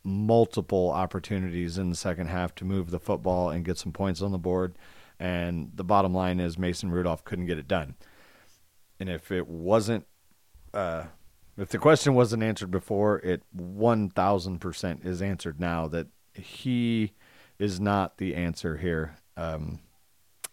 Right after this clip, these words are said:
we, we hoped he was and gave him a chance to show that he was,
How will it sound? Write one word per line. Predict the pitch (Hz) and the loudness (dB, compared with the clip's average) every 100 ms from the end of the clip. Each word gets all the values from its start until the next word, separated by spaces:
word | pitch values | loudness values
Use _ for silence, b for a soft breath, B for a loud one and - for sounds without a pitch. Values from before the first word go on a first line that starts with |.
| b b b b b | b b b b b
we, | 95 90 87 | 0 2 2
we | 76 90 | 0 0
hoped | 82 120 117 | 4 2 4
he | 131 | 4
was | 131 143 165 180 - - - _ _ _ _ - | 8 8 6 2 -4 -12 -18 _ _ _ _ -8
and | 90 92 92 92 90 82 | -2 0 0 0 -2 0
gave | 98 101 | 0 2
him | 107 | 2
a | 98 | 0
chance | - 113 104 | 0 -2 -2
to | - | -6
show | 85 120 143 | 0 4 4
that | 139 | 6
he | 139 | 4
was, | 135 139 139 135 127 - | 6 6 6 4 -2 -10